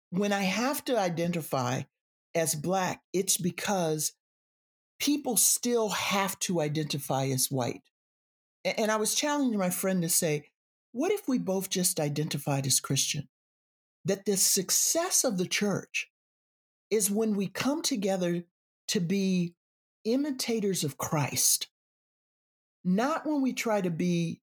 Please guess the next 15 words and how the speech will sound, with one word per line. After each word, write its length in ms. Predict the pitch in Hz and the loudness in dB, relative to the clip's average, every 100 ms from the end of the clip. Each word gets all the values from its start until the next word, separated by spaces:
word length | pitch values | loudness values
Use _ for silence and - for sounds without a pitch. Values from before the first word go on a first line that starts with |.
| _ _ 147 | _ _ -4
good 420 | - 208 240 185 170 | 0 0 0 -2 -2
white 300 | 175 185 180 | 0 0 0
Americans 760 | 165 165 165 165 - 160 147 | 0 2 2 0 0 2 2
and 280 | - 151 135 | 0 0 0
good 300 | 165 160 131 | -2 -2 -4
Black 320 | 139 139 127 | -2 -2 -2
Americans, 720 | 127 120 113 104 - 92 - - _ _ _ _ _ | 0 0 0 -2 -2 0 -2 -4 _ _ _ _ _
or 180 | 160 151 | 0 0
good 420 | 147 247 285 196 | -2 -2 -2 -4
Black 360 | 196 196 190 | -2 0 0
Africans 800 | 156 170 170 160 - 165 156 143 | -2 -2 -2 -4 -2 0 2 2
and 280 | 131 139 131 | 2 0 -2
good 280 | 175 185 170 | -2 -2 -2
white 340 | 143 160 151 | -2 -2 -2
Europeans. 800 | - 151 139 - 127 - - - | -2 -2 -2 -2 -2 0 -2 -4